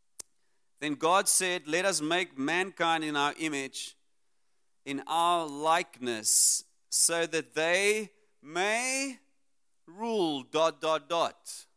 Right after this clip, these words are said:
They may rule. First assignment given to mankind is to rule.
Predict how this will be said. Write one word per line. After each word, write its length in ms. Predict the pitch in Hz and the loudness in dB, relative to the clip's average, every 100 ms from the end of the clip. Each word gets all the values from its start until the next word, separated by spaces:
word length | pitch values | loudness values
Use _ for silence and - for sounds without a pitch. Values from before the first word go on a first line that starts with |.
| _ | _
They 160 | 160 | -10
may 300 | 202 220 233 | -6 -2 -2
rule. 680 | 233 269 302 302 254 151 117 _ _ _ _ _ _ _ _ _ _ _ _ _ _ _ _ _ _ _ _ | -2 0 2 2 2 -2 -6 _ _ _ _ _ _ _ _ _ _ _ _ _ _ _ _ _ _ _ _
First 840 | - 208 240 269 - - - - - _ _ _ _ - | -4 4 6 8 8 6 2 -2 -6 _ _ _ _ 4
assignment 760 | 180 - 247 269 240 190 165 | 6 8 6 6 4 -2 -2
given 280 | - 226 240 | -2 -2 0
to 100 | 220 | 0
mankind 640 | 202 214 226 - 190 180 170 | 4 4 4 4 4 4 2
is 300 | 190 190 - | 2 4 6
to 280 | 254 302 294 _ _ _ _ _ _ _ | 4 0 -4 _ _ _ _ _ _ _
rule. 720 | 143 160 233 320 294 170 - | -10 -2 4 4 6 2 0